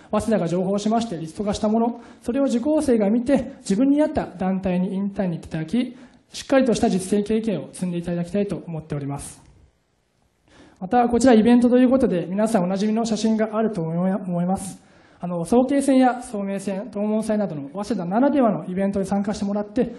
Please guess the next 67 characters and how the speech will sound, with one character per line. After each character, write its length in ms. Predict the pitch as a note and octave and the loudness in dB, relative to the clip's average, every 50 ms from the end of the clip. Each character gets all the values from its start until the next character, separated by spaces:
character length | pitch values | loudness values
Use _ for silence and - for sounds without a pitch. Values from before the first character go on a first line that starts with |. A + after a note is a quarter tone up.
| - - - - - | -16 -20 -12 -4 0
青 160 | A3+ C4 C4+ | 2 2 4
春 240 | C4+ C4 B3+ B3+ A#3+ | 4 6 6 6 4
を 100 | A#3 A#3 | 4 0
も 180 | A3+ G#3+ A#3+ | 0 -2 -2
う 40 | B3+ | -2
一 120 | B3 - | -2 -2
度 260 | C#4+ C4 C4 - - - - - | -2 -2 -2 -6 -12 -18 -18 -16
送 160 | G3 - A3+ | -10 -8 -8
っ 40 | G#3+ | -2
て 120 | A3+ A3 | 0 0
い 40 | G#3+ | 2
た 80 | A3+ | 2
だ 80 | A3 G#3+ | 2 0
き 100 | G#3+ A3+ | 0 0
ま 100 | A#3+ B3+ | 0 0
し 140 | B3+ - - | -2 -2 -4
て、 240 | - C4 C4 - - - - - _ _ | -4 -4 -4 -4 -8 -16 -20 -20 _ _
早 100 | G3+ A#3 | -4 -2
稲 140 | A3+ C#4 A#3+ | 0 0 2
田 80 | G#3+ F#3 | 2 2
の 120 | E3 D3+ | 0 0
こ 80 | - D#3+ | -4 -6
と 140 | - D#3+ | -6 -6
を 80 | D3 D3+ | -6 -4
よ 100 | E3+ G3+ | -4 -2
り 100 | A3+ A#3+ | -2 -2
好 60 | A#3 | 0
き 120 | - D4 C4+ | 2 2 4
に 80 | A#3+ | 4
な 100 | G#3+ G#3 | 4 4
っ 20 | G3+ | 2
て 80 | G#3 | 0
い 40 | F#3 | -2
た 100 | G3 G3+ | -4 -4
だ 60 | G#3 | -4
き 60 | G3+ | -4
た 120 | - C4 C4 | -2 -2 -2
い 60 | B3+ | 0
と 100 | B3+ F3 | -2 -4
考 320 | C3+ - - - E3+ E3 D#3+ | -6 -8 -8 -8 -8 -6 -6
え 120 | D3+ D3+ D3 | -6 -8 -8
て 80 | D3+ | -10
お 40 | C#3 | -12
り 60 | C#3 | -14
ま 140 | C3+ C3+ C3+ | -14 -14 -14
す。 200 | - - - - _ _ _ _ _ _ _ _ _ _ _ _ _ _ _ _ _ _ _ _ _ _ _ _ _ _ _ _ | -16 -18 -20 -20 _ _ _ _ _ _ _ _ _ _ _ _ _ _ _ _ _ _ _ _ _ _ _ _ _ _ _ _
ま 100 | - G3 | -8 -2
た、 140 | G3+ C4 C4 | 2 2 4
こ 100 | A#3+ A#3+ | 6 6
ち 120 | A#3+ B3+ C#4+ | 6 8 8
ら 80 | C#4 | 10
は 100 | C#4+ C#4 | 10 10
あ 60 | C4 | 10
の、 180 | B3+ B3 B3 B3 | 10 10 10 8
花 220 | A#3+ C#4 C#4+ D4 | 8 8 6 6
子 100 | B3+ A3+ | 6 6
さ 140 | G#3 - F3 | 4 4 2
ん 60 | D#3+ | 0
の 100 | D3+ D3+ - | -2 -6 -4
お 60 | F#3 | -2
孫 200 | G3+ G3+ G3+ G#3+ | 0 0 0 0
さ 140 | G#3 A3 G3+ | 0 0 0
ん 60 | G3 | 0
が 220 | G3 F#3+ F#3 F#3+ F#3+ | 0 -2 -2 -4 -4
す 100 | - A3+ | -2 0
ご 80 | A#3 | 2
い 40 | B3 | 2